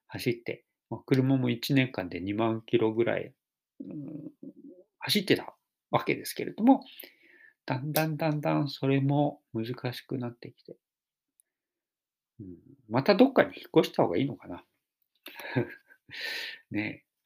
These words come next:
違う学校に転職しようかなとかね。そういうのもできたらいいですね。一つのところでいっぱいになったら、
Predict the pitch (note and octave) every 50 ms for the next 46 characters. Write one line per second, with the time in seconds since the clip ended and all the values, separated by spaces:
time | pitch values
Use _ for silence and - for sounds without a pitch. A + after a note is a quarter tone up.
0 | _ _ _ _ _ _ _ _ _ - - - _ - - - G2 F#2 G#2 A2
1 | A2 A2+ G#2+ A2 G#2 - _ - - - A2 F#2+ F#2 F2+ - - - - G#2 G2+
2 | - - B2 A#2+ - - - - A2+ G#2 - - - - - - - - - -
3 | - - A#2 - - - - _ _ _ _ _ _ _ _ _ _ - - A#2+
4 | A2 G#2 G2+ G2+ F#2+ F#2 F2+ F2+ F2+ - G2+ G2+ - - - - - A2 A2+ G#2+
5 | - - - - C#3 D3+ D3 - - _ _ _ _ _ _ _ _ _ _ _
6 | - - - _ - - - - - F#2 - - G#2 F#2+ - - - - - G#2+
7 | G#2 - - G#2 - _ - D3+ D3+ D#3 F3 F3 F#3 F#3 - - - - -